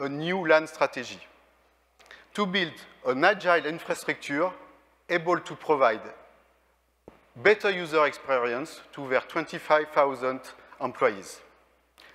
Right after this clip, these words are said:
Before this project, the lan ma-, was managed as a commodity under local responsibility in the forty-five countries. So we have deliver, delivered our S D lan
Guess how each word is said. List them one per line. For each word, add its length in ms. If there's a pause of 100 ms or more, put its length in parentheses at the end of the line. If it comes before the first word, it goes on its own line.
Before 260
this 140
project, 580 (720)
the 180
lan 300
ma-, 260
was 220
managed 460 (800)
as 200
a 40
commodity 600 (880)
under 320
local 320
responsibility 1080 (400)
in 120
the 100
forty-five 600
countries. 460 (920)
So 180
we 160
have 200
deliver, 460 (100)
delivered 560
our 340
S 240
D 100
lan 380